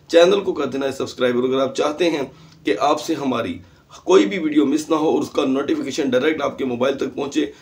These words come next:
तो bell icon के button के साथ साथ ऑल के button को भी click कर दीजिएगा। तो बढ़ते हैं coins की review की तरफ। Viewer, इससे पहले कि हम आज का जो content है वो आपसे share करें, मैं आपको बताता चलूं कि ये जो तीन coin मैं आपसे share करने जा रहा हूं,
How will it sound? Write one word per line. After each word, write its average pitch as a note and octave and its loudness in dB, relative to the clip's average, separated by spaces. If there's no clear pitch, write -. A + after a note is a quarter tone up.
तो E3 0
bell F#3 6
icon E3+ 4
के E3 0
button C3 -4
के B2+ -6
साथ C3 -4
साथ C#3+ -6
ऑल F3 4
के F3+ 0
button B2+ -2
को A#2+ -4
भी C3+ -4
click A#2+ -6
कर G#2 -6
दीजिएगा। G2+ -8
तो A#2 -6
बढ़ते B2+ -4
हैं C#3+ -6
coins B2 2
की B2+ -2
review A#2 -4
की G2 -10
तरफ। - -10
Viewer, G3 -2
इससे G3 0
पहले E3 0
कि F3+ -8
हम C#3+ -2
आज D#3 4
का D#3+ 0
जो C#3+ -6
content C#3+ -4
है D3 -2
वो C3+ 0
आपसे B2+ 0
share C#3 -4
करें, C#3 -6
मैं C#3 0
आपको C3 -6
बताता C3 -4
चलूं C#3 -2
कि - -6
ये D#3+ 0
जो D3 -2
तीन D#3 -2
coin D3 0
मैं C3 0
आपसे C3 -6
share - -2
करने C3 -4
जा B2+ 0
रहा B2+ -2
हूं, C#3 0